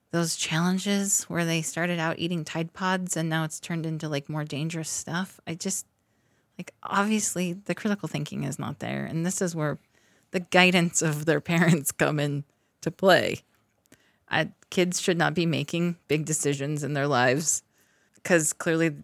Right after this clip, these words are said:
they wanna eat Tide Pods. So <laughs>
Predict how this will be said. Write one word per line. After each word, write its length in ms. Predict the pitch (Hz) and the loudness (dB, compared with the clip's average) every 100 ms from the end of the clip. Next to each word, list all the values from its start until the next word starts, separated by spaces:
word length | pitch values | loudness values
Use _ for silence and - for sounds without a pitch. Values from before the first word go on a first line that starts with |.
| _ - | _ -8
they 200 | - 151 - | -4 -4 -2
wanna 180 | 147 120 | -2 0
eat 220 | 160 - | -4 -4
Tide 300 | 185 208 196 | -2 -2 0
Pods. 400 | 139 139 147 147 - - | 2 2 0 -4 -8 -10
So 300 | - 165 180 | -4 0 2
<laughs> 40 | 170 | 0